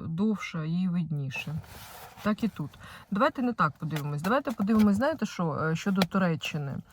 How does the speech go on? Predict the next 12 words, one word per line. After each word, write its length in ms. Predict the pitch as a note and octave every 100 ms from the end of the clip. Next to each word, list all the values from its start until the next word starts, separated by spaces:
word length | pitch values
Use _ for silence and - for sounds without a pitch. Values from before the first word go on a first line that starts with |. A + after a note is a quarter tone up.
| - - -
Е, 280 | - E3+ E3
Туреччина, 680 | - A3+ G#3 E3+ - E3+ D#3+
ставлення. 640 | - - F#3+ E3 D#3+ D3+
На 180 | D3+ C4+
сьогоднішній 720 | - C4+ A#3 G3 F#3+ - F3+
день, 380 | E3+ F3 D#3+ C#3+ -
е, 120 | D3+
ми 200 | D#3+ F#3
маємо 380 | F3+ E3+ E3 D#3+
на 140 | D#3+
увазі 400 | D#3+ D3 D3 C3+
владу, 640 | D3 E3 F3+ D#3 D3 G#3